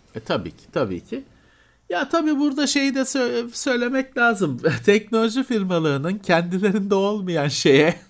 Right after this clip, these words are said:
<laughs> hani tam söyleyemeyeceğim söylemek istediğimi de hani kötü bakması, ona zaten gerek yok demesi falan bizim <laughs> yirmi küsür yıldır bildiğimiz bir mesele. Ee,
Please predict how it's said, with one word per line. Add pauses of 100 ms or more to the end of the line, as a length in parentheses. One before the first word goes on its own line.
(200)
<laughs> (1200)
hani (680)
tam
söyleyemeyeceğim
söylemek
istediğimi
de
hani
kötü
bakması,
ona
zaten
gerek
yok
demesi
falan
bizim (260)
<laughs> (180)
yirmi
küsür
yıldır
bildiğimiz
bir
mesele. (1120)
Ee,